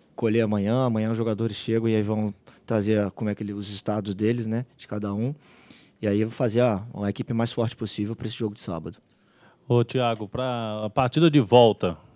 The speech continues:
Speaker 2: como que você imagina? Porque Chapecoense, você citou há pouco, jogou pra não perder
Speaker 1: É.
Speaker 2: em Belo Horizonte. Agora,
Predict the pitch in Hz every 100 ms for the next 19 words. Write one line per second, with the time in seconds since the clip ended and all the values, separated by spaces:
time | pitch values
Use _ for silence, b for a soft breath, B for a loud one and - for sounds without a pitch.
0 | - - 165 170 165 165 151 139 113 117
1 | 120 107 120 110 123 131 123 98 b b
2 | b - 127 135 135 131 135 143 - 185
3 | 190 151 131 - - 127 - 127 143 127
4 | 127 139 175 165 156 143 127 165 196 202
5 | 175 220 226 190 113 107 87 - _ _
6 | B B 123 123 135 135 120 110 104 143
7 | 127 127 139 160